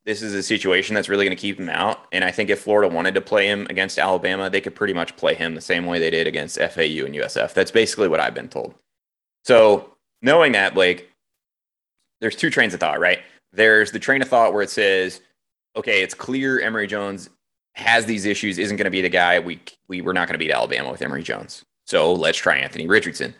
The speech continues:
There's the other train of thought that says, "Okay, it's entirely possible that Anthony Richardson has been awesome.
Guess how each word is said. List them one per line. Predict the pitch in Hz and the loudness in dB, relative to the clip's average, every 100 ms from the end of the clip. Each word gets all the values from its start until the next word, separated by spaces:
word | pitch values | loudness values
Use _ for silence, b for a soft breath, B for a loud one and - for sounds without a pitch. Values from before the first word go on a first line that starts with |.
| _ _ _ _ _ _ _ | _ _ _ _ _ _ _
There's | 123 120 | 2 4
the | 123 | 6
other | 139 | 6
train | 131 117 | 6 2
of | 104 | 2
thought | 107 98 | 2 2
that | - | 2
says, | 104 98 92 80 | 4 4 2 -2
"Okay, | 104 95 87 85 - _ _ _ | -2 2 2 0 -8 _ _ _
it's | 104 - | -12 -8
entirely | 107 120 139 92 | -2 2 2 2
possible | 120 113 - 101 92 | 2 2 2 0 2
that | 82 | 2
Anthony | 92 92 92 | 0 -2 -6
Richardson | 90 90 - 82 | -6 -8 -12 -8
has | - 107 110 90 | 0 2 2 0
been | 90 85 - | -2 -2 -4
awesome. | 98 98 - 85 78 | 0 2 0 -4 -6